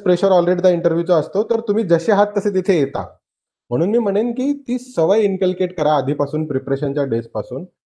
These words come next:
to the point बोलायची, to the point लिहायची सुद्धा, जेणेकरून तुम्हाला exam मेन्समध्ये सुद्धा मदत होईल आणि इंटरव्ह्यूला सुद्धा, अ, मदत होईल. Next, अ, जसं मी म्हटलं की,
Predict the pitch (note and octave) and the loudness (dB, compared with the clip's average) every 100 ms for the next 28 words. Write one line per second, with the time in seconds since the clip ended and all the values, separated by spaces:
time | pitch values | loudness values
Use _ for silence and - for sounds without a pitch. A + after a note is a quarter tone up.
0 | _ - D3 E3 D#3+ C#3+ C#3+ A#2+ A2 G#2 | _ -6 0 2 2 0 0 0 -2 -4
1 | - - _ _ _ _ C3 C#3 F3 F3+ | -8 -14 _ _ _ _ -6 0 0 -2
2 | - C#3+ E3+ G3+ G3+ _ B2+ A#2 B2+ C#3 | -2 0 0 -2 -8 _ -8 -2 -2 0
3 | F#3 F#3+ F#3+ - B2 B2+ E3+ - _ _ | 0 0 -4 -6 -4 -4 -6 -12 _ _
4 | - B2 E3+ F3+ E3+ D#3+ E3 D#3 D#3 D#3+ | -6 -2 -2 0 0 0 -2 0 2 2
5 | E3+ - C#3 A2+ D3 D#3+ E3 C3+ C3 D3+ | 0 -2 -4 -2 -2 -2 -4 -4 -2 -2
6 | D#3 D#3 D#3+ D#3 D#3 D3 C3+ D3 E3+ F3+ | -2 -4 -4 -4 -2 -2 -2 -2 -2 -2
7 | F3 C#3+ C3 C3+ C3 C3 C3 A#2 B2+ G3+ | -2 -2 -2 -2 -2 -4 -6 -6 -6 -6
8 | - - G#2+ A2+ A2+ A2 G#2+ - E2+ - | -12 -10 -6 -4 -4 -4 -4 -6 -20 -20
9 | _ _ _ _ _ _ _ _ _ _ | _ _ _ _ _ _ _ _ _ _
10 | _ _ A#2+ C#3 G3 - F#3+ F#3 F#3 D3 | _ _ -2 0 0 -4 0 2 2 0
11 | C#3+ D#3+ F3 E3+ D#3 E3+ E3+ F3 F3+ - | -4 -2 -2 0 0 -2 -2 -2 -4 -8